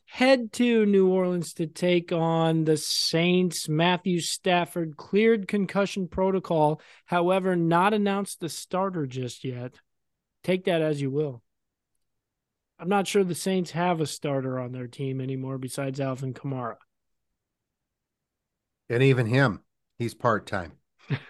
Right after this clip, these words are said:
Speaker 1: Exactly.
Speaker 2: Uh, <laughs> this is tough, man. Both of these teams, this, this is reminiscent of twenty years ago when both of these teams ac-,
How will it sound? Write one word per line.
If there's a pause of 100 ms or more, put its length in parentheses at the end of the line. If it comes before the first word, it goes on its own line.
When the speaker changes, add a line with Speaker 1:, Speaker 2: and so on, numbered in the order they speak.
(220)
Speaker 1:
Exactly.
Speaker 2:
Uh, (380)
<laughs> (960)
this
is
tough,
man.
Both
of
these
teams,
this,
this
is
reminiscent
of
twenty
years
ago
when
both
of
these
teams
ac-,